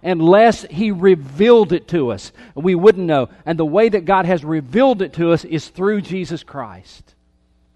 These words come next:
God says, "I want to show you how to live a life. I want to show you the kind of life I want you to live."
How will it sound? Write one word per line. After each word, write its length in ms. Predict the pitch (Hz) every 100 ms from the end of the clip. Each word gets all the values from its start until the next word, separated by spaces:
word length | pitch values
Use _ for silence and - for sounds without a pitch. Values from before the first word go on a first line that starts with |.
| _ _ _ _ _ _ _ _ _ _ _ _ _ 143
God 240 | 160 170 165
says, 160 | 156
"I 20 |
want 120 | 170 196
to 120 | 185
show 140 | 202
you 120 | 190
how 140 | 165 175
to 100 | 156
live 220 | 147 156
a 40 |
life. 600 | 147 131 110 90 - - _ _ _ _ _ -
I 80 | 160
want 140 | 254
to 40 | 240
show 160 | 226
you 80 | 208
the 100 | 165
kind 420 | - - 220 214
of 160 | 175 160
life 260 | 170 170
I 140 | 151 143
want 260 | 143 165
you 120 | 156 143
to 60 |
live." 680 | 139 131 127 101 92 87